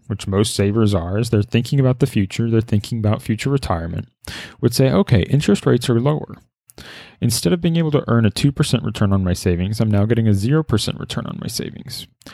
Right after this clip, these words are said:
Or if we translate this reduction in return f-, from stocks, from a savings account to something like stocks, the Federal Reserve is saying, "Instead of having a ten percent return on your stocks, you're now gonna have an eight percent return on your stocks or a six percent return on your stocks."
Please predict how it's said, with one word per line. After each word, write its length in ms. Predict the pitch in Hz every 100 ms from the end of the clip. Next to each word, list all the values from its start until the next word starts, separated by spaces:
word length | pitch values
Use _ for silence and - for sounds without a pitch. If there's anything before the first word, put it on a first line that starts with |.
| - -
Or 200 | - 135
if 140 | 135 -
we 160 | 135
translate 640 | 117 - 120 139 131 123 120
this 220 | 117 -
reduction 440 | 104 104 - -
in 220 | 107 98 95 _ _ -
return 540 | 110 - - 98 101
f-, 160 | 107 - _
from 280 | 107 90
stocks, 760 | 92 - - 90 104 - - - _ - - _
from 320 | - 107 90 - _ _
a 100 | -
savings 420 | 104 - 160 151 104
account 340 | 107 101 101
to 60 | -
something 280 | 104 101
like 160 | 92 -
stocks, 600 | - 175 170 107 - - - - - -
the 80 | 123
Federal 380 | 113 120 120 113
Reserve 420 | 104 101 104 101
is 140 | 113
saying, 340 | - 101 95 92 _ _ _ _ _ _ _ - _ _ -
"Instead 320 | 131 - 135
of 80 | 131
having 260 | 135 120
a 60 | 104
ten 240 | - 139
percent 320 | 131 120 123 113
return 280 | 110 107
on 120 | 101 101
your 100 | 101
stocks, 380 | - 98 107
you're 80 | 107
now 120 | 92
gonna 140 | 95 98
have 160 | 101
an 80 | 202
eight 140 | - -
percent 320 | 123 - -
return 320 | - - -
on 60 | -
your 100 | -
stocks 360 | - - -
or 60 | -
a 60 |
six 200 | - 139 -
percent 300 | 104 - -
return 260 | - 113 87
on 100 | 85
your 80 | -
stocks." 500 | - - - -